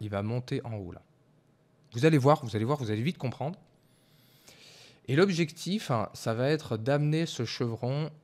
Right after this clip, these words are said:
dans la zone de fracture ici et de le garder pendant un certain temps jusqu'à ce que le gisement explose. Donc gardez le chevron dans la zone de fracture jusqu'à ce que le gisement explose.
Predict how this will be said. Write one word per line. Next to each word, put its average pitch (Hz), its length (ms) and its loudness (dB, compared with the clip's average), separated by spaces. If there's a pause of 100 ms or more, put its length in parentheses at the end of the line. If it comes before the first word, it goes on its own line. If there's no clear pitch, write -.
(460)
dans 113 140 0
la 110 100 2
zone 135 240 0
de 123 80 0
fracture 143 500 -2
ici 151 480 -6
et 120 100 2
de 123 140 2
le 131 140 2
garder 151 800 4 (100)
pendant 123 360 0
un 117 100 -2
certain 139 400 -2
temps 131 240 -2 (400)
jusqu'à 151 400 0
ce - 100 -6
que - 80 -2
le 107 120 2
gisement 147 540 2
explose. 131 680 0 (2750)
Donc 120 220 0
gardez 160 340 6
le 143 100 6
chevron 139 600 2
dans 139 180 4
la 151 120 6
zone 139 220 2
de 127 100 4
fracture 156 380 -2
jusqu'à 143 260 0
ce - 60 -12
que 120 60 0
le 107 60 0
gisement 113 300 -6
explose. - 420 -12